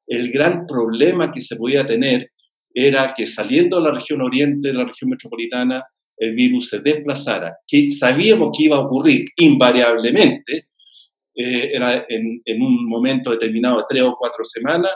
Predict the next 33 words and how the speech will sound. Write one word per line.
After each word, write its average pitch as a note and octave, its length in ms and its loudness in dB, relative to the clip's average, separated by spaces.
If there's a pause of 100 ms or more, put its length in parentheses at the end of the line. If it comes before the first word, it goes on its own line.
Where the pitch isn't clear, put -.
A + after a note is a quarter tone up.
a B2+ 80 -4
las A#2+ 180 -4
zonas B2+ 280 -2
más B2 200 -2
densamente A#2+ 520 -6
pobladas A2 340 -6
de A2+ 100 -8
la A2 40 -8
región - 300 -16
metropolitana, B2+ 800 -6 (460)
como A2 200 -8
la G#2+ 80 -6
zona A2+ 320 -6
sur, A#2+ 480 -4
norte A2+ 640 -4
y G2+ 140 -10
occidente. F#2 520 -12 (520)
Nos B2 140 -2
preocupaba D3 540 0
también, C3+ 460 2
por A2+ 140 -10
cierto, A#2+ 320 -6
Valparaíso, G#2 800 -2
dado A#2+ 260 -2
la G2 140 -6
gran C#3+ 260 -2
densidad B2+ 500 -4
que A2+ 100 -8
ha - 40 -10
tenido A2+ 320 -8
en - 60 -10
los - 180 -12
cerros, F3 460 0